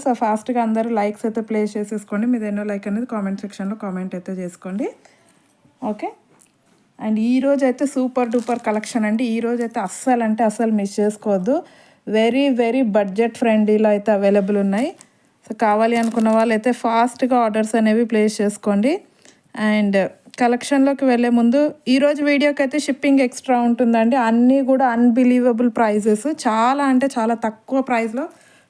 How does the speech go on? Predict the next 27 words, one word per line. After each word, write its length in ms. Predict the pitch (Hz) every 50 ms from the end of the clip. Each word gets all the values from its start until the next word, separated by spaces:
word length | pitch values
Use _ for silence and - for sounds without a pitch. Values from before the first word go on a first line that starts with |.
| _ -
పొంగల్ 360 | 262 247 254 269 269 294 294 277 262
ఆఫర్ 260 | 269 269 - 269 247 240
అనుకోండి, 440 | 247 240 240 240 233 226 233 285 349 440 - _ _ _ _ _ - _ _ _ _ _ _ _ -
స్పెషల్ 460 | - - 233 240 240 - 277 269 269 254
ఆఫర్, 260 | 240 247 - 277 294 285 208 220
అన్నీ 340 | 226 247 262 269 294 311 320 311 285 294
కూడా 140 | 294 330 330 330
చాలా 220 | 294 247 247 254 269 269
అంటే 140 | 262 254 285 269 262
చాలా 180 | 247 240 240 240 -
తక్కువ 280 | 220 226 - - 277 262 269 254
ప్రైస్లో 360 | 240 233 233 220 233 240 233 226
ఉన్నాయి. 220 | 220 226 262 320 453 - - _ _ _ _ _ -
So, 60 | - 226 - 233
కావాలి 360 | 214 220 226 240 240 254 277 269
అనుకున్న 300 | 262 262 262 269 247 254 247 247
వాళ్ళైతే 280 | 240 240 240 240 - 269 - 254
ఫాస్ట్గా 420 | 214 226 247 - - 254 240 254 240 233
ఆర్డర్స్ 320 | 220 220 233 226 226 254 226
అనేవి 240 | 220 220 220 240 233 - 233
ప్లేస్ 280 | 214 214 226 220 - 220
చేసుకోండి. 520 | 214 214 214 - 214 202 202 220 262 339 427 - - _ _ - - - - - - _ _ _ _ _ _ - 214 220 240
లిమిటెడ్ 480 | 247 254 262 254 262 269 269 269 - -
స్టాక్. 420 | - 262 233 226 226 - - 311 403 480 - _ _ _ _ - _ _ _ _ _ _ _ _ _ _ _ _ _ _ _ - - - _ _ _ _ _ _ _ _ _ _ _ _ _ - 226
And 100 | 220 226 220 214
బుకింగ్ 320 | 240 233 - 269 277 269 277
ప్రాసెస్ 320 | 269 262 262 - 269 262